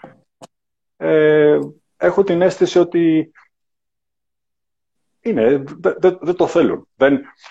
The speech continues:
νιώθουν ότι δεν, τα άτομα με αναπηρία, να μιλήσω για αυτό που πρεσβεύω, τα άτομα με αναπηρία δεν τους εκπέμπουν ασφάλεια, ε, θέλουν να τα γνωρίσουν καλύτερα, ε, δεν τα εμπιστεύονται,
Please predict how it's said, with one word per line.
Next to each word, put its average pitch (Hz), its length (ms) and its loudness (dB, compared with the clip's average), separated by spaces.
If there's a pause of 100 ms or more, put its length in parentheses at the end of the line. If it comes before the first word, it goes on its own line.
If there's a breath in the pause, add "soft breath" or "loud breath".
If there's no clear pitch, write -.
νιώθουν 143 460 0
ότι 120 400 0
δεν, 127 400 0 (300 soft breath)
τα 117 120 0
άτομα 123 280 0
με 120 120 2
αναπηρία, 113 460 2
να 110 100 -2
μιλήσω 110 680 0 (480)
για 104 120 -6
αυτό - 200 -4
που 107 600 2
πρεσβεύω, 98 560 0 (180 soft breath)
τα - 100 0
άτομα 117 240 0
με 117 80 -2
αναπηρία 113 540 2
δεν 120 180 0
τους 127 180 -10
εκπέμπουν 120 540 -2
ασφάλεια, 117 720 0 (300 soft breath)
ε, 110 840 2 (260)
θέλουν 123 260 0
να 117 100 0
τα 113 120 0
γνωρίσουν 104 720 -4
καλύτερα, 123 720 0 (320 loud breath)
ε, 110 480 0
δεν 123 180 0
τα 127 100 0
εμπιστεύονται, 117 960 0